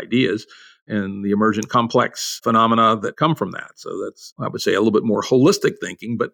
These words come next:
yet doesn't abandon the analytical thinking about trying to understand what are the lower level drivers of the more simple elements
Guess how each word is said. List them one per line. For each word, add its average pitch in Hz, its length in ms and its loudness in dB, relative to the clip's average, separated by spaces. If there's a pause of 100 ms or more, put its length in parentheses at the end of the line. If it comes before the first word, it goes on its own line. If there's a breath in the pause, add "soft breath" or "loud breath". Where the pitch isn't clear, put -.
yet 107 280 -10
doesn't 113 440 -2
abandon 131 600 0
the 107 160 -2
analytical 110 460 2
thinking 101 380 -12
about 92 280 -8
trying 107 240 0
to 92 60 -4
understand 101 520 -4
what 104 120 2
are 92 40 -4
the 95 80 -4
lower 120 340 4
level 98 280 -2
drivers 101 600 -4
of - 140 -16
the - 160 -16
more 120 180 2
simple 120 400 0
elements 135 640 0